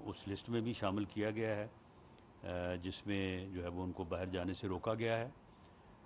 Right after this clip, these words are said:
बाकी आपने सहूलत की बात की है, तो देखिए, सहूलत जो है ना, वो तो role से, अ, जो है, वो मुंसलिक है। अ, किसका क्या role है और investigation में उसके ख़िलाफ़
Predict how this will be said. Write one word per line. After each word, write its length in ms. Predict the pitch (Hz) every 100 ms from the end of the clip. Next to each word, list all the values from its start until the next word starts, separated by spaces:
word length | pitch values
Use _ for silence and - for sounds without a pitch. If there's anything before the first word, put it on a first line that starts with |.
| - -
बाकी 360 | 95 101 151 139
आपने 440 | 123 120 123 120 120 117 117 110 101 -
सहूलत 420 | 117 98 104 143
की 140 | - 156
बात 280 | 117 117 117
की 220 | 120 139
है, 300 | 113 117 - - - - - - - -
तो 80 |
देखिए, 300 | 123 131 190
सहूलत 540 | 175 - 104 107 131 165
जो 160 | 147
है 140 | 120 127
ना, 100 | 165
वो 200 | 139 147
तो 160 | 160
role 420 | 123 107 123 147 143
से, 460 | - 131 127 120
अ, 40 | 113 -
जो 380 | 117 104 95 98
है, 80 | 95
वो 200 | 95 95
मुंसलिक 480 | 90 90 92 87 -
है। 120 | 76
अ, 60 | - - - - - - - - - 95 90 95 98 101 - -
किसका 380 | 151 - 170 156
क्या 320 | - 139 147
role 300 | 127 127 143
है 180 | 117 127 - - - - - - - - -
और 360 | 101 104 113 117
investigation 840 | 104 95 107 - 131 127 - 143
में 160 | 127 131
उसके 320 | 123 - 139
ख़िलाफ़ 440 | - 120 123 120